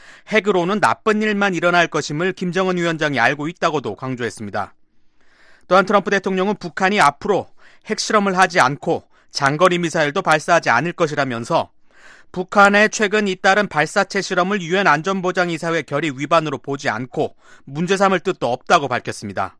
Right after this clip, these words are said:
그러나 대북 제재를 유지하겠다는 기존 입장을 재확인하면서 북한의 비핵화 프로세스를 서두르지 않겠다는 의사도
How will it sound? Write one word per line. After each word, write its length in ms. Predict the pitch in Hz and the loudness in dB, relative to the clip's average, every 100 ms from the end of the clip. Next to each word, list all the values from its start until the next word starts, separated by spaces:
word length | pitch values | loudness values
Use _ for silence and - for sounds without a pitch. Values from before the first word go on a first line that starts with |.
| _ _ _ _ _ _ - - _ | _ _ _ _ _ _ -20 -20 _
그러나 260 | 160 185 226 | 2 6 6
대북 440 | 160 160 185 214 | 6 2 2 -4
제재를 460 | - 185 208 214 196 | 0 2 2 0 0
유지하겠다는 680 | 170 175 214 202 190 196 202 | -4 2 2 2 -2 -2 -2
기존 300 | 180 180 202 | -2 -2 -2
입장을 380 | 185 180 185 170 | -2 0 0 0
재확인하면서 1000 | 165 175 180 170 160 139 131 170 117 - - - _ | 0 2 2 0 -4 -4 0 0 0 -6 -20 -20 _
북한의 400 | 175 - 185 196 | -12 -2 0 0
비핵화 420 | - 165 190 196 | -2 -2 0 0
프로세스를 720 | 185 - 202 196 180 180 185 190 | -4 -4 -4 -4 -6 -6 -6 -4
서두르지 460 | 233 220 220 180 | -6 -6 -6 0
않겠다는 680 | 123 147 220 - 190 180 160 | -2 0 -4 -2 -2 -2 -4
의사도 400 | 143 123 110 | -4 -4 -6